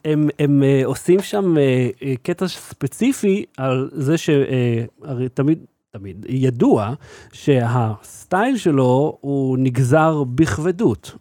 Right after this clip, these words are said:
Speaker 2: מאומנות של שחורים. רק ש-, אה, אז ה-, זה היה שיא הסגרגציה,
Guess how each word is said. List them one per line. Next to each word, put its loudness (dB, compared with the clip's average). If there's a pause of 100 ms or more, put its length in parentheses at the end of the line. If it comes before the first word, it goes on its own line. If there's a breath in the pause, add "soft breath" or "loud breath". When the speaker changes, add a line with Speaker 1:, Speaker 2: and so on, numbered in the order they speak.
Speaker 2:
מאומנות 0
של -2
שחורים. -2 (480 loud breath)
רק -4
ש-, -4
אה, -2
אז -4
ה-, -4 (180)
זה -8
היה -4
שיא -2
הסגרגציה, 0